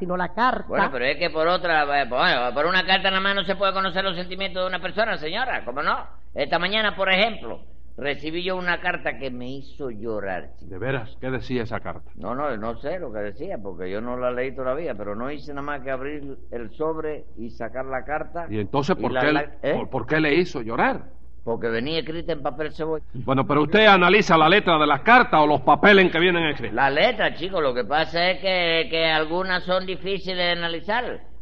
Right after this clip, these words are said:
Speaker 2: Porque hoy mismo, sin ir más para detrás de la manaque, por ejemplo,
Speaker 3: Sí.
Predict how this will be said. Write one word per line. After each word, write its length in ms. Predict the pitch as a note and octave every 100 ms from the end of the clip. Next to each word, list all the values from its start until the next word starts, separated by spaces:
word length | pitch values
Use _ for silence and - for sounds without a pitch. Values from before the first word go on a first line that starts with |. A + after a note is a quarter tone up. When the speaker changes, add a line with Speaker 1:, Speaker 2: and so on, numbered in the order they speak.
| -
Speaker 2:
Porque 260 | B2 A#2
hoy 240 | D3+ F3+ F#3+
mismo, 380 | F#3+ A#3 F#3+ C3+
sin 240 | C3 C3
ir 100 | D#3
más 320 | D#3 D#3 D3+ A2+
para 200 | C#3+ C#3+
detrás 280 | C3+ C#3+ C#3+
de 60 |
la 80 | C#3
manaque, 400 | C#3 D3+ F3+ D#3
por 200 | C3 C3
ejemplo, 380 | D3 G3 D#3+ F2+ -
Speaker 3:
Sí. 60 | -